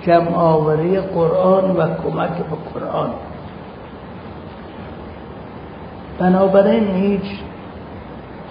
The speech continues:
تعارضی بین اینها نیست، فقط اونهایی که تعارض می‌بینن،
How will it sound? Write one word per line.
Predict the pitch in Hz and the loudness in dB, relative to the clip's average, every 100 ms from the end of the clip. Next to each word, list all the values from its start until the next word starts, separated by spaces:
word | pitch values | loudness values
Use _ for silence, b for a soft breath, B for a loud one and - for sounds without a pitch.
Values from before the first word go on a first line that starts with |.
| - | 6
تعارضی | 196 - 180 175 175 214 185 185 | 8 8 8 8 6 4 2 0
بین | 196 180 170 | 2 2 2
اینها | 170 160 165 175 175 | 2 2 0 -2 0
نیست، | 170 185 - - - - - - - - | 0 -2 -4 -8 -12 -12 -14 -14 -12 0
فقط | - 175 196 196 190 190 - - - - - - - - - - - | 2 4 4 2 2 -2 -8 -10 -12 -14 -14 -14 -14 -14 -14 -14 -6
اونهایی | 170 156 170 185 180 180 | -2 4 6 8 6 4
که | - 175 - | 0 -2 2
تعارض | 196 - 185 170 170 226 226 - | 4 8 10 10 12 12 12 10
می‌بینن، | 160 151 160 160 165 190 | 6 6 4 6 6 6